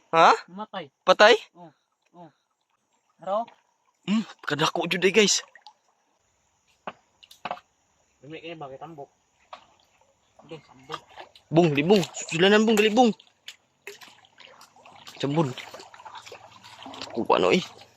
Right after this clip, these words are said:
Speaker 1: Kala daw. Nakalunok si Lalom. Na nakasuod din si Lalom, oh.
Speaker 2: Nahasang?
Speaker 1: Ha?
Speaker 2: Nahasang.
Speaker 1: Nahasang?
Speaker 2: Gusto na kayo?
Speaker 1: Gabi pa na ikaon ba?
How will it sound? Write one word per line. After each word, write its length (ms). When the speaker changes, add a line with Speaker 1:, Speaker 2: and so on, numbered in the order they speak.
Speaker 1:
Kala 220
daw. 160
Nakalunok 400
si 80
Lalom. 320
Na 160
nakasuod 400
din 100
si 140
Lalom, 500
oh. 60
Speaker 2:
Nahasang? 400
Speaker 1:
Ha? 240
Speaker 2:
Nahasang. 420
Speaker 1:
Nahasang? 420
Speaker 2:
Gusto 240
na 80
kayo? 240
Speaker 1:
Gabi 260
pa 140
na 100
ikaon 460
ba? 100